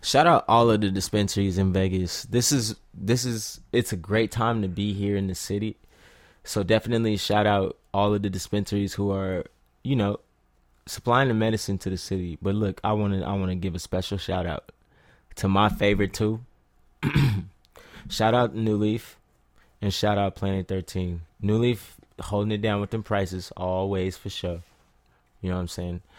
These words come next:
You can go to New Leaf's right there on the corner of Paradise and Twain.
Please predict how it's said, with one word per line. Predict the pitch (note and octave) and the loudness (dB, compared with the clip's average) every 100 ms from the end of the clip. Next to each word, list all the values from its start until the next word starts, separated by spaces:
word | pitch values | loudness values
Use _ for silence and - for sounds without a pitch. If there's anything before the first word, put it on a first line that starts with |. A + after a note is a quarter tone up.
| - - | -20 -12
You | - | -6
can | F#2 | -2
go | F#2+ | 0
to | G2+ | 2
New | G#2 G#2 | 2 2
Leaf's | G2+ F#2+ - | 0 -2 -4
right | F#2+ F#2 | -4 0
there | G2+ | 0
on | G2 | 0
the | F#2+ | -2
corner | G#2+ G2+ G2+ F#2+ F#2+ | -2 -2 0 -2 -2
of | F#2 - | -4 -8
Paradise | - F#2+ F#2+ G2 - | -6 -2 0 -2 -2
and | G#2 | -6
Twain. | - G2+ G2 G2 | -4 -2 -2 -4